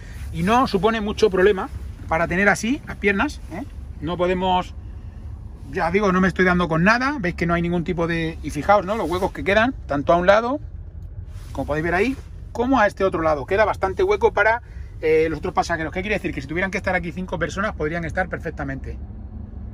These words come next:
Os enseño más, aquí tenéis esa toma. Os enseño el espacio que tenemos en las plazas traseras.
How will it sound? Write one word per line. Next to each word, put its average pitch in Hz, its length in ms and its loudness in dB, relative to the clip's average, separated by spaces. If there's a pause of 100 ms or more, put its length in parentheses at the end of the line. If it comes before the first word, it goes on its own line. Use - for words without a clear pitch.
(1120)
Os - 140 -14
enseño 156 280 -2
más, 190 520 2
aquí 151 240 -4
tenéis 190 440 0
esa 143 220 -4
toma. 190 480 2 (2250)
Os 143 160 0
enseño 180 240 4
el 220 60 6
espacio 220 420 4
que 202 80 4
tenemos 208 380 4
en 190 60 4
las 165 140 4
plazas 208 540 2
traseras. 226 640 2